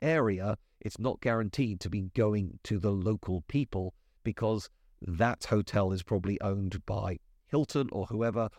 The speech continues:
My point isn't against Hilton. My point is it's an international conglomerate rather than specifically helping the people of Mykonos or wherever.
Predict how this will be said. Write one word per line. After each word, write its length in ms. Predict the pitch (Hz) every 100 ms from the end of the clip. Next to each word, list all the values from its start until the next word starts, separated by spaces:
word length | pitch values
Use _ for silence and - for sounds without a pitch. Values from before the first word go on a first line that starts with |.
| -
My 140 | - 165
point 240 | 175 165
isn't 300 | 123 110 110 -
against 340 | 104 110 107
Hilton. 380 | - 151 113 95
My 120 | 107
point 260 | 104 127 113
is 180 | 104 -
it's 300 | 123 - -
an 80 | 120
international 540 | 120 98 113 107 113
conglomerate 640 | - 104 98 120 87 69 - 107
rather 260 | 110 104
than 140 | 101 98
specifically 520 | - 104 - - 101
helping 400 | 131 131 101 90 - _ _
the 80 | 113
people 460 | - 98 98 98 - _ _
of 300 | 90 92 85 104
Mykonos 580 | 104 - 80 85 - -
or 160 | 110 104
wherever. 460 | 107 104 95 78